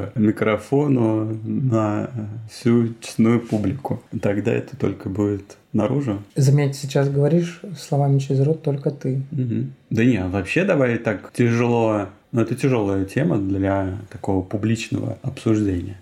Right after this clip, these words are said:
Speaker 1: Не, не конкретно мальчик Саша, а вообще вот это.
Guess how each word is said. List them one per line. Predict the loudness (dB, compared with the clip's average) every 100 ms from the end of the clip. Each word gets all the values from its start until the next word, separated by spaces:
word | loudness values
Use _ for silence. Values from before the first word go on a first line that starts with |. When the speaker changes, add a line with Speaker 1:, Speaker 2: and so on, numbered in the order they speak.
| -2
Speaker 1:
Не, | 2 6 6
не | 6 4
конкретно | 2 0 0 0 0 2 2 0 -2
мальчик | 0 2 0 -2 -6
Саша, | -4 -4 -6 -12 -8
а | -8
вообще | -6 -6 -4 -4
вот | -6 -8
это. | -12 -12